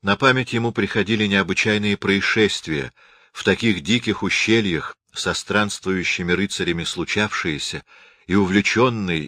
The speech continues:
и упоённый ими, он думал только о них, а всё остальное вылетело у него из головы. У Санчо тоже была теперь одна забота,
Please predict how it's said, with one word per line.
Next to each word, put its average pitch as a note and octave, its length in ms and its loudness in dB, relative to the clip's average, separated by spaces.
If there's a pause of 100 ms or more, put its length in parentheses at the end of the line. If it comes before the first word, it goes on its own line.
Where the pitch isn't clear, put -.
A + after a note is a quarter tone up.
и G#2 80 -2
упоённый G2+ 760 2
ими, D2 380 -4 (400)
он F2+ 200 0
думал A2+ 280 2
только C3 480 2
о B2+ 60 -2
них, - 400 -6 (420)
а D2+ 120 -4
всё F2+ 260 -2
остальное F#2 580 2
вылетело G2+ 760 0
у F#2+ 100 -4
него E2 280 0
из E2 160 -4
головы. D2+ 460 -6 (800)
У D#2+ 80 -12
Санчо G#2 460 0
тоже A2 320 0
была D2 280 -2
теперь D#2 300 -4
одна D2+ 280 -2
забота, D2+ 560 0